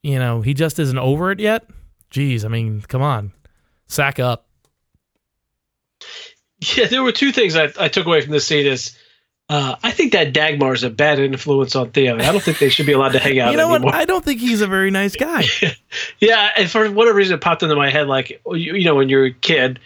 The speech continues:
Speaker 2: your <laughs> mom wouldn't let you hang out with some of the seedier elements in the
Speaker 1: <laughs>
Speaker 2: neighborhood.
Speaker 1: Yeah, and there's a
Speaker 2: Um,
Speaker 1: reason.
Speaker 2: Yeah, yeah. So then the other thing is, um, I did like that they,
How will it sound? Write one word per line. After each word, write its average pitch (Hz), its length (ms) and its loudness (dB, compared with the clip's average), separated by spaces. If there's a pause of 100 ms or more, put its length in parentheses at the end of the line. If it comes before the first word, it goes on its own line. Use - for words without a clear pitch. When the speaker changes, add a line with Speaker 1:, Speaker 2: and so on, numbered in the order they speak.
(280)
Speaker 2:
your 139 200 0
<laughs> - 40 -16
mom 165 360 0
wouldn't 156 160 2
let 147 140 0
you 139 80 0
hang 139 160 0
out 139 100 -2
with 131 100 -6
some 135 120 -6
of 131 100 -2
the 123 80 -6
seedier 139 500 0
elements 131 460 0
in 135 100 -2
the 127 60 0
Speaker 1:
<laughs> - 20 2
Speaker 2:
neighborhood. 165 540 2 (200)
Speaker 1:
Yeah, 180 160 0
and 139 80 -4
there's 143 120 -2
a 160 100 4
Speaker 2:
Um, 151 160 4
Speaker 1:
reason. 117 180 -4 (880)
Speaker 2:
Yeah, 160 260 2
yeah. 156 380 2
So 226 240 0
then 254 160 -2
the 277 80 -2
other 440 160 4
thing 294 180 -2
is, 175 240 0
um, 151 360 0 (460)
I 185 100 2
did 294 200 0
like 240 160 2
that 202 160 2
they, 165 240 2